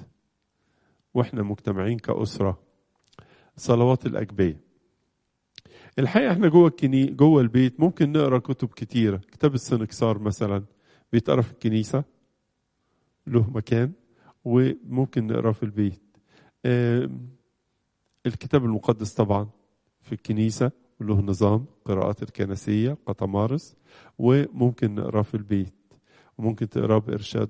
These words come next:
أب اعترافك زي ما ذكرت وياكم في أول حلقة من الحلقات الأربعة دهية. ممكن كمان إن يبقى في عندنا، آه، كتب سير قديسين مستمدة من السك-، السنكسار أو غيره.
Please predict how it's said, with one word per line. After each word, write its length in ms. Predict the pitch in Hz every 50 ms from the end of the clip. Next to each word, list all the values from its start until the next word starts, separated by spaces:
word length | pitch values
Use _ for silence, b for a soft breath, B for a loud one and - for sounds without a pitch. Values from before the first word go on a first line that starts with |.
| - -
أب 160 | 110 107 104 107
اعترافك 580 | 101 104 - - 104 104 101 - - 104 101
زي 200 | 107 110 107 107
ما 240 | 104 104 104 104 104 b b b b b b _ 117
ذكرت 500 | 104 107 107 104 - 135 110 - - -
وياكم 420 | 107 101 104 104 104 - - 110
في 180 | 98 - - -
أول 280 | 101 107 104 104 101 -
حلقة 280 | - 107 104 107 98
من 100 | 98 98
الحلقات 480 | 98 - - - 101 101 101 101 - -
الأربعة 580 | 101 98 - 104 104 98 101 101 98 95 92
دهية. 420 | 101 101 95 92 92 92 90 90 104 - _ B B B B B B B B B B B -
ممكن 320 | 143 175 220 202 - 185
كمان 520 | 160 - - 170 165 165 175 175 180 196 196 b b b b b b -
إن 280 | - 135 135 135 135
يبقى 260 | 143 147 147 143 139 127
في 160 | - 165 160
عندنا، 540 | 143 139 135 135 147 151 147 143 143 143 131 - _ _ _ -
آه، 140 | 127 120 120
كتب 360 | - - 139 135 - 143 -
سير 260 | - - 139 131 123
قديسين 720 | 117 - - - 113 110 113 104 - - 123 113 104 95 92 - _ _ _ _ _ -
مستمدة 760 | - 113 113 110 104 - - 113 113 120 120 117 113 110
من 160 | 104 107 107 107
السك-، 500 | 107 - - - 104 - - - 302 -
السنكسار 720 | 107 - - 110 101 104 101 - - - 110 110 107 - b b b b b b b b -
أو 220 | 120 113 107 101 107
غيره. 320 | 113 110 101 92 95